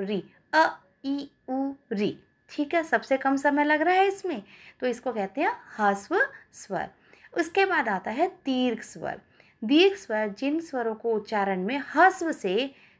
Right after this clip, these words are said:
ह्रस्व स्वर से दुगना समय, इनसे दुगना समय लगता है,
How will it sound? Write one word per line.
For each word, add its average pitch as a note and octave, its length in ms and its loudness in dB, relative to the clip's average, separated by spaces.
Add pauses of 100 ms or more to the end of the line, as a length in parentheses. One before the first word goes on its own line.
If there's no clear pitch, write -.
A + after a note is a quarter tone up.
ह्रस्व C#4+ 400 4
स्वर F#3 380 -4
से B3+ 340 -4 (300)
दुगना G#3 260 0
समय, D3 280 -8 (340)
इनसे E4+ 640 0 (260)
दुगना C#4+ 500 2
समय G3+ 300 -4
लगता - 340 -6
है, D3 180 -16